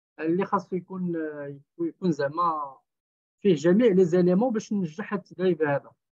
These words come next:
داكوغ؟ يعني تخيلوا معايا مثلًا كرة القدم كون ما كانوش في المسابقات العالمية، كون ما كانوش مثلًا في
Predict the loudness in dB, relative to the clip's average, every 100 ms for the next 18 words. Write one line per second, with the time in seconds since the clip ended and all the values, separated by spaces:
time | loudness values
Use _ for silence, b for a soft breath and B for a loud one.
0 | _ _ _ 0 2 4 2 -2 _ _
1 | 0 2 2 0 -4 -20 _ -2 0 0
2 | 2 2 0 -2 -4 -2 -2 -4 _ _
3 | _ 2 2 -2 -4 -2 0 0 -2 -6
4 | -4 -6 -10 -14 _ -14 -8 -6 -6 -8
5 | -8 -10 -10 -10 -12 -14 _ _ _ _
6 | _ _ 0 0 -2 -6 -6 -10 -6 -6